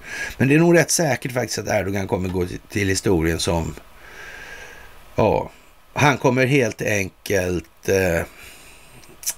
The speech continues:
överträffa mister Turkiet rätt så rejält skulle jag vilja påstå alltså. Det vill jag nog påstå. Atatürk må, eh, ja,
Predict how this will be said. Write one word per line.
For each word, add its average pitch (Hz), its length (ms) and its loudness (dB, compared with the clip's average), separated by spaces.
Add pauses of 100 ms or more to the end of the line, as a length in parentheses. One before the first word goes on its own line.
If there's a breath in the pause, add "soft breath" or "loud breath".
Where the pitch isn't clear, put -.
(880)
överträffa 131 1120 0 (540 loud breath)
mister 113 360 0
Turkiet 127 920 0
rätt 117 220 -2
så - 140 -2
rejält 151 460 0
skulle 147 160 -2
jag 104 40 0
vilja 87 140 -2
påstå - 500 -6
alltså. - 200 -10 (920 loud breath)
Det 160 140 4
vill 175 180 4
jag 107 140 0
nog 92 220 -10
påstå. - 320 -10 (1200 loud breath)
Atatürk 139 640 2
må, 123 400 0
eh, 101 320 -6 (400)
ja, 95 300 4